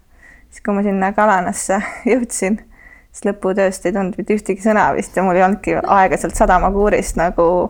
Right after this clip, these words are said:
kuhugi minna, väi-, välja arvatud öösiti nagu viiskümmend meetrit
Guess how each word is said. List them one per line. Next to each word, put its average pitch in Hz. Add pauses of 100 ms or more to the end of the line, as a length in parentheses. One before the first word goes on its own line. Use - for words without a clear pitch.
(340)
kuhugi 196
minna, 190
väi-, 180
välja 190
arvatud 190 (240)
öösiti 196 (520)
nagu 190
viiskümmend 190
meetrit 190